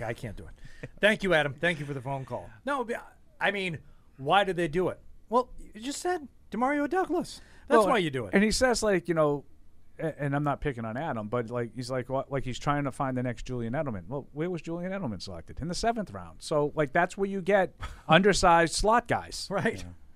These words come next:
Speaker 2: Like, if, y-, you know, uh, and I think if they're extremely dynamic,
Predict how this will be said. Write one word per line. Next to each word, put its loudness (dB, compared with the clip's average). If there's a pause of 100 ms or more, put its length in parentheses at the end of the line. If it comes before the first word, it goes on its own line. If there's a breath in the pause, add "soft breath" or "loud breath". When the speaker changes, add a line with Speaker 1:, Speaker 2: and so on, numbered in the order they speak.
(120)
Speaker 2:
Like, 6
if, 2 (100)
y-, -10 (180)
you 4
know, 8
uh, 4 (400)
and 4
I 6
think 2
if 2
they're 6 (500)
extremely 0
dynamic, 0